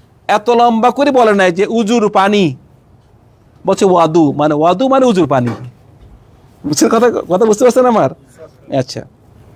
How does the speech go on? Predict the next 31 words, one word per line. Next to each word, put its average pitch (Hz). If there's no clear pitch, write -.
তুমি 226
বলতেছে, 294
"ফাতিহি 277
বিওয়াদুইহি।" 220
ফা-, 226
আমি 247
ওনার 247
জন্য 269
উজুর 240
পানি 208
নিয়ে 175
আসি। 143
ফা-, 185
ওয়াদুইহি 269
মানে 254
কি? -
আমি 240
ওনার 214
জন্য 247
উজুর 220
পানি 294
নিয়ে 185
আসি 208
এবং 247
ওনার 233
বাথরুমে 185
যাওয়ার 214
পানিও 240
আমি 220
নিয়ে 160
আসি। 262